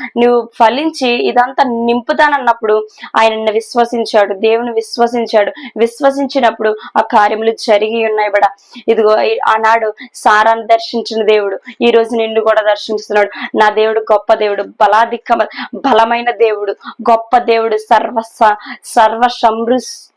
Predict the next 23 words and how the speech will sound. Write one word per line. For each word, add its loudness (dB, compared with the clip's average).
సర్వ 2
సృష్టిని -4
సృష్టించిన -2
దేవుడు 0
ఈ 2
రోజు 0
నా 4
గర్భంను -2
తెరవగల 2
సమర్థుడనేసి 0
నువ్వు 2
నమ్మకం 2
ఉంచిన -4
ఎడల 2
ప్రతి -2
కార్యమును 0
కూడా 0
విడుదల 2
పొందగలవు. 0
గల 2
దిక్కవది 0
ఆనదనసి -2
నీకు 0